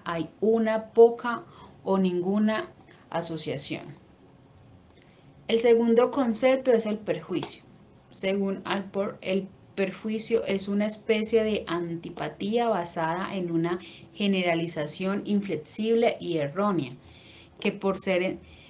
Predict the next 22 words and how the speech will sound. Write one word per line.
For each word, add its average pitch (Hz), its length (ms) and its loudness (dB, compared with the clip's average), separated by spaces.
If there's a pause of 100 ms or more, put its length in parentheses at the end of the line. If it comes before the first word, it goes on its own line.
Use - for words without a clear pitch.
(180)
que 220 140 2
puede 202 400 0
ser 220 300 2
sentida 233 800 0
o 180 140 0
experimentada, 156 1160 -2 (560)
dirigida 196 640 2
hacia 214 240 2
un 170 120 0
grupo 226 500 2
como 175 320 -2
total 202 640 -2 (220)
o 180 180 0
a 170 60 2
un 165 180 2
individuo 202 680 0
por 170 260 -6
ser 156 200 -6
miembro 196 440 -2
de 170 120 -2
un 147 120 -4
grupo. 147 360 -6